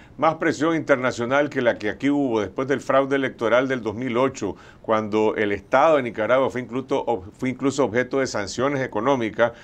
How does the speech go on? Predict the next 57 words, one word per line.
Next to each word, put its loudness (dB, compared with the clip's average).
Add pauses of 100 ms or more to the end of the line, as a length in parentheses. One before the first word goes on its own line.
(120)
como -4
fue 0
la 2
sus-, -10
la 2
suspensión 0
de 0
la 2
cuenta -2
del 2
Milenio 0 (300)
y 0
de 4
la 4
eliminación -2
de 2
aquel -4
mecanismo -4
de 2
ayuda 0
presupuestaria -2
que -4
existía -2
de 0
la 2
Unión -4
Europea. 2 (280)
Ya, 0
ya 0
nadie 4
puede 0
imaginarse 0
qué 0
otro 0
tipo -2
de 4
presión -2
puede 4
haber. 4
Es -2
decir, 0 (240)
la 2
comunidad -2
internacional 0
está -4
ocupada 4
de 6
otras 2
cosas, 0
y 0
lo -2
que -6
dice -2
la 0
comunidad 0
internacional 0
es, 2